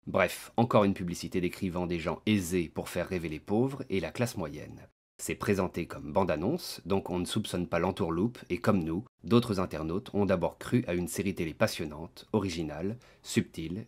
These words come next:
et socialement pertinente. Ça va de soi. S'ensuivent des mini-épisodes de trente secondes, déjà plus proches d'une publicité classique, petits sketchs répondant à une offre hebdomadaire, forçant à suivre la série non pas pour l'intrigue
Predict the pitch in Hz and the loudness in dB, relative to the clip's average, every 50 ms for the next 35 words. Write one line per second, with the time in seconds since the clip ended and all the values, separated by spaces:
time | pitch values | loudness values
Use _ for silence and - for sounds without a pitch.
0 | _ - 90 - - 95 - - 76 82 98 107 120 - 95 - - 90 80 - | _ -6 -6 -4 -4 -4 -4 -4 -4 -2 0 0 0 -2 -4 -4 -4 -8 -8 -8
1 | - - - - _ - - - _ _ - - 92 87 101 104 85 85 - - | -10 -14 -16 -18 _ -20 -20 -20 _ _ -6 -2 0 2 2 0 0 -2 -8 -8
2 | - - - - - - _ _ _ _ _ _ _ _ _ - - - 127 120 | -10 -12 -12 -14 -16 -20 _ _ _ _ _ _ _ _ _ -10 -2 4 4 4
3 | 120 - - - 107 98 90 82 80 92 87 90 92 92 92 85 95 80 - 87 | 4 2 0 0 2 2 2 0 0 0 0 2 2 2 0 0 -2 -4 -4 -2
4 | 87 92 85 76 85 - - - 104 95 - - 95 87 90 104 131 165 170 160 | -2 -2 -2 -2 -4 -6 -2 0 0 0 0 -2 -4 -2 0 0 -2 -2 -2 -4
5 | - - 92 104 107 98 101 87 - - 110 - - - 104 101 87 104 92 95 | -4 -2 0 0 2 2 2 0 2 0 -2 0 2 2 2 2 2 0 0 0
6 | 85 - 95 90 90 - - 82 - 87 - - 85 80 - - - - - - | 0 0 0 -2 -2 -2 -4 -4 -6 -6 -4 -4 -6 -6 -6 -6 -8 -8 -10 -10
7 | - - - _ _ _ _ - - 117 - 120 - - - - 101 90 - - | -16 -20 -20 _ _ _ _ -4 -2 0 2 2 2 2 2 2 2 2 2 -2
8 | - 98 110 113 - 120 104 95 101 101 - - 87 85 87 87 87 87 - - | -4 0 0 0 2 2 4 4 4 2 2 2 0 0 2 0 0 -2 -2 -4
9 | - 104 107 101 95 107 95 90 82 76 80 76 78 87 98 117 - - - - | -2 0 0 0 2 0 0 0 0 -2 -4 -4 -4 -4 -6 -8 -10 -4 2 2
10 | 104 - - - 110 - 95 87 - - 101 98 82 85 82 78 - - - 98 | 2 2 2 0 0 0 0 -2 -2 -2 -2 -2 0 0 -2 -2 -2 -2 -2 -2
11 | 90 90 87 85 87 92 104 101 - 104 92 78 82 85 85 85 85 - - - | -2 0 0 0 2 2 2 4 4 2 0 0 0 -2 -2 -2 -4 -6 -6 -6
12 | 90 80 78 - - | -6 -6 -6 -8 -8